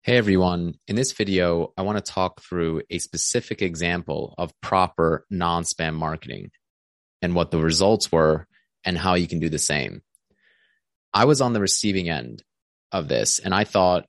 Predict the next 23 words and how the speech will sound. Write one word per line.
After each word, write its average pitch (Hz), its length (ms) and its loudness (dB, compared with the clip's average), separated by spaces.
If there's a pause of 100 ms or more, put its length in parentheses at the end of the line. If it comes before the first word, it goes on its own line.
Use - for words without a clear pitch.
(160)
it 95 60 -2
was 90 120 -2
such - 220 0
a 113 60 -4
great 98 180 0
experience 82 760 -6
that 85 340 0 (140)
I 90 80 -2
wrote 101 180 2
about 90 300 4
it 87 120 -2
in 85 120 -10
the 82 40 -6
book 123 380 2 (100)
and 92 160 -8
want 92 180 -4
to 87 60 -4
share 87 360 0
a 82 40 -2
bit 82 120 -4
about 80 200 0
it 67 100 -6
here. 55 360 -10